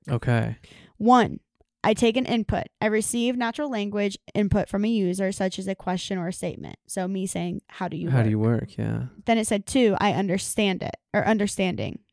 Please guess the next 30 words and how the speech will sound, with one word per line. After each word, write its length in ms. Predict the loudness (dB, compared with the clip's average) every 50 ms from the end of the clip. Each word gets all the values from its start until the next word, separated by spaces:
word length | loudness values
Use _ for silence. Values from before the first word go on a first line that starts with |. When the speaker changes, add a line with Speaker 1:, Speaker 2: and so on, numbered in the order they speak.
| _ _ 2
Speaker 2:
I 60 | 4
use 240 | 6 6 4 4 4
various 420 | 2 4 6 6 6 6 6 4
natural 540 | 2 2 2 2 2 2 4 4 6 6 6
language 400 | 4 2 0 0 0 0 -2 -2
processing 520 | -4 -2 0 0 2 2 0 0 -2 -2 0
techniques 420 | -2 -2 -2 -2 -2 -4 -4 -6
to 120 | -4 -2
understand 480 | 0 0 2 2 0 0 0 0 2 2
the 100 | 2 0
input 300 | 0 -2 -2 -2 -2 -2 -2
and 120 | -2 -2
the 120 | -2 -2 -2
exact 720 | -4 -4 -2 0 0 0 0 0 -4 -8 -16 -16 -12 -2 2
relevant 460 | 4 6 6 6 4 4 2 0 -2
information, 720 | -2 -4 -4 -4 -2 0 0 2 0 0 -2 -4 -6 -6
such 220 | -4 -2 -2 -2 -2
as 80 | -4 -4
the 80 | -2 -2
user's 460 | 0 0 0 0 0 -2 -2 -4 -6 -6 -6
intent, 720 | -6 -4 -6 -6 -4 -2 0 0 0 -2 -8 -14 -16 -18 _ _ _ _ -2
entities 640 | 0 0 2 2 0 0 4 4 4 6 4 2 0
mentioned, 680 | -2 0 2 4 2 2 2 0 0 0 0 -2 -4 -6 _ _ 2
and 340 | 2 4 4 2 0 -2 -4 _ _ _ _
context." 720 | -6 -4 -2 -2 -2 -4 -8 -10 _ -14 -16 -16 -16 -18 _ _ _ _ _ _ -8
Speaker 1:
Whoa. 460 | -2 2 4 6 6 4 2 -2 -10 -14 _ _ _ _ -6
It 80 | -4 0
can 160 | 2 2 2
understand 760 | 4 4 4 4 2 2 0 0 2 4 4 4 4 2 0
intent 760 | 0 0 0 0 -2 -4 -4 0 2 2 2 2 0 -2 -8